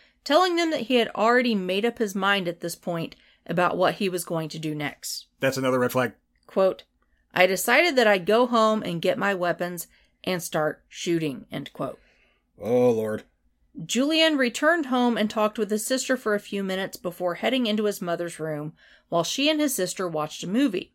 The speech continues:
Speaker 1: He got the shotgun, the two rifles, a steel ammunition box, and a leather shotgun cartridge belt out before loading all three firearms. He then stuffed his pockets full of ammunition,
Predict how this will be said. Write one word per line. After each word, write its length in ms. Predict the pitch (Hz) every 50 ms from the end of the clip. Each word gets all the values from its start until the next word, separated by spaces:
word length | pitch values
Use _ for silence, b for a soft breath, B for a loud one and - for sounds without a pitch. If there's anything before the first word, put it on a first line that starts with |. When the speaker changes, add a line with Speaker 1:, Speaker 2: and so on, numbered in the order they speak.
| _ _ _ _ _ _ _ _ _ _ _ _
Speaker 1:
He 100 | - 147
got 200 | - 165 147 -
the 40 | -
shotgun, 640 | - - 247 269 254 - - 254 254 254 254 247
the 80 | 233 190
two 240 | - - 285 302 285
rifles, 600 | 233 202 196 190 - 208 196 190 190 185 - - b b b b b b -
a 20 | 185
steel 380 | - - - 277 302 330 - -
ammunition 680 | - 247 262 254 240 226 220 233 247 - 269 220 208
box, 580 | 202 214 190 165 151 160 165 - - - - - _ _ _ _ _ _ -
and 160 | 190 190 180
a 40 | 175
leather 280 | 185 196 220 226 226
shotgun 540 | 214 - - 247 240 254 - - 247 240 226
cartridge 540 | 220 - - 269 294 285 - 247 - - -
belt 240 | - 160 160 156 - -
out 300 | 156 151 151 160 - _ _ _ _ _ -
before 380 | 196 180 - - 226 240 247
loading 400 | 247 214 196 196 190 196 196 175 - -
all 200 | 170 175 175 175
three 320 | - - - 170 165 160
firearms. 840 | - - 170 165 165 160 160 - - 156 147 - - - - - - _ _ _ _ _ _ _ _ _
He 160 | - 220 202
then 140 | 185 190 185
stuffed 300 | 180 - - 196 196 -
his 140 | 190 180 -
pockets 480 | _ - - 220 254 262 220 202 -
full 280 | - - - 311 349 370
of 100 | 302 -
ammunition, 800 | - 190 185 175 165 165 165 202 208 214 - - 143 147 156